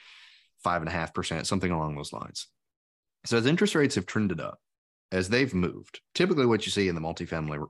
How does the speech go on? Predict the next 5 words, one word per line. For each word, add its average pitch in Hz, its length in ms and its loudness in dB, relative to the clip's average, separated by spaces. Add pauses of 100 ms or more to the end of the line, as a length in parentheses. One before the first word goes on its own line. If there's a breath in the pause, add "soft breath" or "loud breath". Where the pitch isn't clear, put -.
(120)
realm, 78 640 -4
in 80 180 -6
the 73 320 -8 (300)
commercial 101 640 0 (480)
realm, 80 480 -4